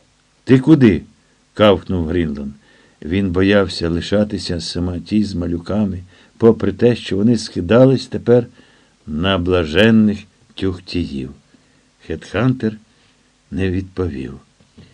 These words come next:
Підхопивши з підлоги Ремінгтона, він вискочив на коридор. На ходу, перезаряджаючи рушницю, рвонув до виходу з будівлі. Вискочивши з корпусу,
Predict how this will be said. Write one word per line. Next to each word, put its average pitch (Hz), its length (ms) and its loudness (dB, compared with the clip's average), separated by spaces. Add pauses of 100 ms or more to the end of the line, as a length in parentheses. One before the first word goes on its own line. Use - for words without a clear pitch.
(180)
Підхопивши 139 760 2
з - 80 -10
підлоги 110 460 4
Ремінгтона, 131 720 4 (360)
він 101 240 2
вискочив 104 640 -2
на 90 140 -4
коридор. 76 480 -6 (600)
На 113 180 4
ходу, 120 380 6
перезаряджаючи 117 1160 6
рушницю, 113 800 4
рвонув 117 580 6
до 113 180 2
виходу 110 540 2
з 92 80 -2
будівлі. 87 680 -2 (460)
Вискочивши 107 920 2
з - 180 -10
корпусу, 131 720 4